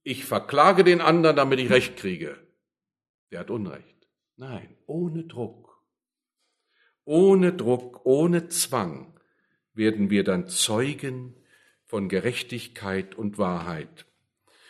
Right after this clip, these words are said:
In Epheser fünf, Vers neun und zehn wird von dieser wunderbaren Frucht ja gesprochen. Ich komme da zum Schluss. Da heißt es, wandelt wie die Kinder des Lichtes, das heißt in dem neuen Leben.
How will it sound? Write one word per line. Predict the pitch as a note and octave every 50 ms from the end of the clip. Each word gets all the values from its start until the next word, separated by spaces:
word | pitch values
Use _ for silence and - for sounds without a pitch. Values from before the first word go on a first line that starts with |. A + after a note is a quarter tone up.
| - - -
In | - A2+ A2+
Epheser | A2 A2+ C3 B2+ A#2+ A#2+ A2+
fünf, | - - - G3 D3+ A2 C3 E3+ - - - - - _ _ _ _ _ _ _
Vers | - A#2+ A2 - -
neun | B2 A2 A2 G#2+ A2 A#2 A#2 A2+
und | G#2+ G2+ -
zehn | - - - A2+ A2 A#2+ B2+ D#3 E3 D#3 - - - - - _ - - - - - -
wird | - B2+ C#3 - -
von | C#3+ C3 A#2+
dieser | C3+ B2 B2+ C3 G#2+
wunderbaren | A#2+ B2 A#2+ B2+ G2+ A2+ A2 G2+ A2 G#2+ G#2
Frucht | - - D3+ D#3 D#3 - - -
ja | B2+ A#2 A2+
gesprochen. | G#2 - - - - - C3+ D3+ D3 - E3 E3
Ich | C#3 - -
komme | - - A#2+ A2 A2 G2+
da | - G#2+ G#2 G2+ G2+ -
zum | - - F2 E2+
Schluss. | - - A#2 A#2+ C#3+ D#3+ - - - - - - _ _ _ _ _ _ _ _ _ _ _ _ _ _ _ _ _ _ _ _ _ _ _ _ _ - - - - - _ _ - - - - - _ _ - _ - - - _ _ _ _ _ _ _ _ _ _ _ _ _ _ _
Da | - A2 A2+
heißt | C3+ D3 D3 - - C#3+
es, | D3 - - G#2+ G2+
wandelt | A#2 B2 E3 G3 G#3 G#3 G3 G#3+ A3 G#3+ G#3+ - C#3+
wie | D#3+ D#3+
die | D#3+ D#3 - -
Kinder | - B2 A#2+ A2+ B2+ B2+ D3 D3
des | D#3+ E3 D#3+ - F3+
Lichtes, | F3 E3 D#3+ - - - - F2 - -
das | G#2+ G#2 - B2
heißt | A#2+ B2 B2 - C#3
in | B2+
dem | C3 C3 B2+ B2+
neuen | B2+ B2 B2+ C3 C3+ C3+
Leben. | C3 B2+ B2+ B2+ B2+ - - E2 D#2 -